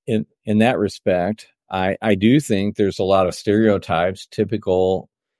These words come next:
you know, fumbling, bumbling, uh, preachers, uh, or sex crazed or scam artists, pastors, and,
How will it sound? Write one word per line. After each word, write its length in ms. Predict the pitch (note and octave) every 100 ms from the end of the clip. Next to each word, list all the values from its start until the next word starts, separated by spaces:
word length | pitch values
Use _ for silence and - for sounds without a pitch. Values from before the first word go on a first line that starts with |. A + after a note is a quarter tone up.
| _ _
you 160 | F#2 -
know, 160 | D#2 -
fumbling, 640 | A2+ G#2+ G2+ G2+ G2 G2
bumbling, 640 | F#2 G2 F#2+ F#2+ F#2 F2+ F2+ _ _ _ _ _ _ _ _ _ _
uh, 60 | - - -
preachers, 720 | _ B2 A2 A#2 G2 G2+ F#2 - -
uh, 140 | F2+ -
or 580 | G#2 G2+ G2 G2 G2 - _ _ _ _ _ _
sex 460 | - A#2+ A2 -
crazed 760 | - A2+ G2+ G2 G2+ G2 F#2+ -
or 680 | F2+ F2+ F2 F2 F2 F2 -
scam 520 | - - A2 G#2 G2+
artists, 640 | G2 F#2+ F#2 F#2 F2 - - _ _
pastors, 1040 | - F#2+ G2 - - F#2 F#2 F#2 F#2+ F2+ -
and, 720 | F2 F2 E2+ E2+ E2 E2